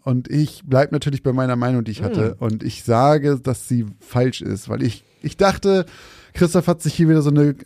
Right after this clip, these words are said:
Speaker 1: halbe gute Geistgeschichte aus dem Hut gezogen, was er gerne mal macht. Und
Speaker 2: Hab ich sogar direkt davor gemacht.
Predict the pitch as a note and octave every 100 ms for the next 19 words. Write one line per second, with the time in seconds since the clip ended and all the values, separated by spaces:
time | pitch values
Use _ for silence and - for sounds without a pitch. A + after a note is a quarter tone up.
0 | - - C3 E3 F#3 E3+ D3 E3 D3+ C3+
1 | D#3 D#3+ C#3 - B2 - - A#2+ C3 A2+
2 | - G#2 G#2+ D3+ - - - B2 B2 A#2
3 | A2 C3 A2+ G2+ G#2 A2+ - - B2 A2+
4 | A2 A2 G#2+ E3+ D#3+ D3+ C3+ C3 C3+ C3+
5 | - D#3 G2 F2 D#2+